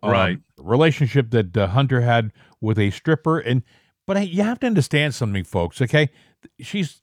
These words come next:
Speaker 1: they, they talk about stripper as if it's an a-, an alien being. It's a woman. It's a woman who had a job. It's a woman who, who made some bad choices, and she got pregnant and had a beautiful little baby, and it is a beautiful little baby.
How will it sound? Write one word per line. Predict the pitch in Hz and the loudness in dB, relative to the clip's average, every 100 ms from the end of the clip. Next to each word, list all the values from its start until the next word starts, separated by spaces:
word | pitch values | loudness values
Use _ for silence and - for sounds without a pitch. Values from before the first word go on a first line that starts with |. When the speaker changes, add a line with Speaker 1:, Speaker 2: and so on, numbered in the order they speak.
| - | -4
Speaker 1:
they, | 170 | -2
they | 165 185 185 | 0 0 0
talk | 196 240 233 | 2 2 2
about | 196 156 | 2 2
stripper | - - 185 - 123 | 0 -2 -2 2 2
as | 113 101 | 4 4
if | 127 127 | 2 0
it's | - | 0
an | 123 | 0
a-, | 139 - | 0 -2
an | 123 | 0
alien | 139 175 165 151 131 | 2 4 2 2 2
being. | 117 175 123 - - - - | 4 6 4 0 -14 -6 0
It's | 185 190 | 2 4
a | |
woman. | 156 151 185 170 110 82 _ _ _ _ - | 4 2 2 2 0 -4 _ _ _ _ -8
It's | 131 | 2
a | 147 | 4
woman | 135 180 196 | 4 4 4
who | 160 | 6
had | 147 156 | 6 6
a | 160 | 4
job. | 123 120 101 98 101 98 _ _ _ _ _ | 2 2 4 2 0 -6 _ _ _ _ _
It's | 113 | 0
a | |
woman | 123 175 180 | 2 4 4
who, | 165 139 | 4 6
who | 127 135 | 4 4
made | 120 139 127 | 4 2 2
some | 123 | 0
bad | 110 123 123 | 2 2 0
choices, | - 139 107 87 - 95 - _ _ - | 0 2 2 2 -2 -4 -4 _ _ -2
and | 135 | 2
she | 156 | 2
got | 135 160 135 | 2 0 -2
pregnant | - 220 208 127 117 123 _ _ _ | -4 -2 0 0 0 -2 _ _ _
and | 123 127 | 0 2
had | 127 135 131 127 - _ _ _ _ _ | 4 4 4 2 -4 _ _ _ _ _
a | 110 | -8
beautiful | 98 107 120 143 139 | 0 2 2 2 2
little | 147 | 4
baby, | 135 196 151 107 | 4 2 2 2
and | 110 | 2
it | 180 | 2
is | 185 | 2
a | 123 | 4
beautiful | 117 101 98 | 2 2 0
little | 90 80 | -2 0
baby. | 135 160 85 | 2 2 0